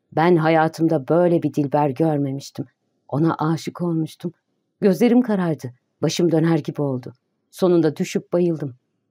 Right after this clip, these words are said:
Kendimi topladığım zaman başucumda ihtiyarın durduğunu gördüm. Bana anlamlı anlamlı bakarak, "Ben sana o kapıyı açma demedim mi?" diye sitem etti. "Bir iştir oldu.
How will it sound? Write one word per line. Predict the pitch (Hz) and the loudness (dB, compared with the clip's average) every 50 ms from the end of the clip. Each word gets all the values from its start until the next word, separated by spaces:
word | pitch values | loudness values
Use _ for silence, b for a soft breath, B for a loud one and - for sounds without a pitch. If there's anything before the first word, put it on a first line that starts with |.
| _ _ _ _ _ _ _ | _ _ _ _ _ _ _
Kendimi | - 151 156 175 190 226 269 269 | -4 -2 0 0 2 2 2 4
topladığım | 285 240 226 - 208 202 247 269 294 | 4 2 2 2 0 2 4 2 4
zaman | 269 262 247 247 233 233 196 | 4 4 2 4 2 2 2
başucumda | 196 220 - 240 196 - 220 220 202 208 | 0 0 0 -2 -2 0 0 2 2 2
ihtiyarın | - - 190 190 - 208 202 196 214 220 | 2 0 -2 -2 0 0 2 2 2 2
durduğunu | 175 196 190 - 208 196 196 175 | 2 0 0 0 0 0 0 2
gördüm. | 170 196 185 180 170 - 156 - _ _ _ _ _ _ _ - | 0 0 0 0 -2 -4 -8 -8 _ _ _ _ _ _ _ -4
Bana | 147 156 160 160 143 - - | -2 0 0 0 0 -2 -2
anlamlı | 143 147 147 139 147 151 143 143 165 202 | 0 0 2 2 2 2 2 2 4 4
anlamlı | 202 185 170 160 147 147 143 147 143 | 4 4 2 2 2 2 0 0 -2
bakarak, | 151 147 - - 240 214 185 180 - _ _ _ _ _ _ _ - - | -2 -4 -2 -2 0 0 0 -2 -4 _ _ _ _ _ _ _ -2 0
"Ben | 165 180 180 | 2 2 2
sana | 175 - 160 147 135 - | 0 0 0 0 0 0
o | - 175 | 0 -2
kapıyı | - - 185 - 165 156 151 - - | 0 0 -2 0 2 0 0 0 0
açma | 170 185 - - 185 170 165 | -2 -2 0 0 0 2 2
demedim | 180 180 240 254 - 220 202 | 2 2 2 2 2 0 0
mi?" | 180 160 - _ _ _ _ _ _ - | 0 -2 -4 _ _ _ _ _ _ -12
diye | 117 127 135 143 165 | -4 0 0 0 0
sitem | - - 208 - 220 220 214 | 0 -4 -2 0 0 0 2
etti. | 196 190 _ _ - 160 - _ _ _ _ _ _ _ _ _ _ _ _ _ _ _ _ - | 0 -2 _ _ -16 -16 -16 _ _ _ _ _ _ _ _ _ _ _ _ _ _ _ _ -2
"Bir | 165 247 247 226 | 2 4 4 4
iştir | 202 - - - 233 226 | 2 0 -2 0 2 4
oldu. | 220 214 214 208 208 196 - | 4 4 4 2 0 -2 -6